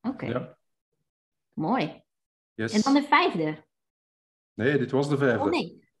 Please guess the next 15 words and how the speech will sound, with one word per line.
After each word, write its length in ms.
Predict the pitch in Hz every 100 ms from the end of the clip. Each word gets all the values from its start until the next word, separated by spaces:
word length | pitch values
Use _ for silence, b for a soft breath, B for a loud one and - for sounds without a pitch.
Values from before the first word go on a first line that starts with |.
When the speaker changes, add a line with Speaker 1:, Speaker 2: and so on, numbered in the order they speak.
| _
Speaker 1:
de 100 | 233
zesde. 540 | 233 339 349 - 180 156
Speaker 2:
De 120 | 131
zesde, 440 | 127 190 190 208
Speaker 1:
De 60 | 156
Speaker 2:
ja, 40 | 127
Speaker 1:
laatste 240 | 151 160
Speaker 2:
de, 60 | 131
Speaker 1:
alweer. 160 | - 180
Speaker 2:
de 140 | 135
traction 440 | 139 160 - 151 147
component, 480 | 143 - 107 92 -
de 100 | 104
laatste 400 | 107 127 - -
component. 540 | 117 101 104 95 107